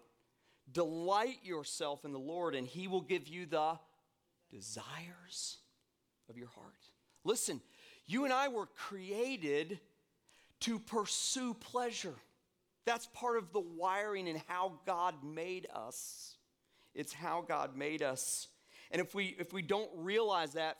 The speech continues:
first and foremost, then I think we'll have a, a misguided understanding, uh, of what God's word says about pursuing pleasure.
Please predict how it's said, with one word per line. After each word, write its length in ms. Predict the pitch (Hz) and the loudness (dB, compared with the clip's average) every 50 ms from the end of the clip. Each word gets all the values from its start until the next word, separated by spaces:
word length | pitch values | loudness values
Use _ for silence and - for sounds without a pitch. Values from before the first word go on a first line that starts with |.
| - - | -8 -4
first 320 | 190 190 196 196 - - | 0 0 0 0 -2 -4
and 120 | 185 151 - | -6 -6 -6
foremost, 840 | - - 185 202 208 196 180 160 156 156 151 - - - - - - - - - - | -6 -2 0 0 2 2 4 4 4 4 2 0 -4 -6 -6 -10 -20 -20 -20 -10 -4
then 80 | - 151 | 0 0
I 60 | 160 | 0
think 240 | 151 - 185 180 - | 0 0 -4 -2 -2
we'll 220 | 165 165 160 151 | 0 0 0 2
have 200 | 156 165 156 135 | 2 0 0 0
a, 180 | 143 139 123 120 - - _ _ - - | 0 -2 -2 -2 -8 -20 _ _ -6 -4
a 80 | 127 | -2
misguided 800 | 123 131 147 170 175 - - 135 147 147 151 160 156 143 123 131 | 0 2 2 2 2 0 0 0 0 2 2 2 0 0 0 -2
understanding, 760 | 135 135 113 101 - - 135 143 151 135 117 107 104 98 95 - _ _ _ - - | -2 -2 -4 -6 -8 -8 -8 -6 -6 -6 -6 -6 -8 -10 -10 -14 _ _ _ -12 -12
uh, 80 | 120 - - | -10 -8 -8
of 140 | 120 98 110 | -10 -8 -4
what 220 | 131 147 - - | -4 -4 -2 0
God's 260 | 123 120 113 - - | 0 0 0 -2 -4
word 320 | 117 135 151 151 123 95 - | -8 -8 -6 -6 -8 -6 -6
says 640 | - - 160 156 151 127 104 98 - - - - - _ _ - | -4 -2 0 0 0 0 0 -2 -8 -10 -12 -12 -16 _ _ -16
about 320 | - 98 107 95 - - - | -10 -6 -6 -6 -6 -6 -14
pursuing 380 | 104 - - - 104 92 85 | -12 -12 -10 -8 -8 -10 -12
pleasure. 360 | - - - - - - - | -14 -14 -14 -14 -14 -16 -20